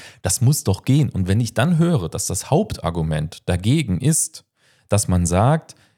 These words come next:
wir müssen sicherstellen, dass wir zu jeder Zeit wissen, wie viele Kinder sich im Gebäude befinden, aus Brandschutzgründen, was ich nachvollziehen kann. Du solltest immer wissen, wie viele Schüler gerade anwesend sind. Ja, also das nehme ich jetzt mal für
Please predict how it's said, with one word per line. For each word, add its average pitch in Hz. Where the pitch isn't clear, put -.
wir 101
müssen 110
sicherstellen, 165
dass -
wir 113
zu -
jeder 127
Zeit 117
wissen, 160
wie 127
viele 117
Kinder 180
sich 120
im 107
Gebäude 113
befinden, 85
aus 78
Brandschutzgründen, 90
was -
ich 101
nachvollziehen 87
kann. 80
Du 87
solltest 80
immer 135
wissen, 87
wie 90
viele 82
Schüler 139
gerade 80
anwesend 82
sind. 76
Ja, 87
also 82
das 87
nehme 101
ich 92
jetzt -
mal 85
für 82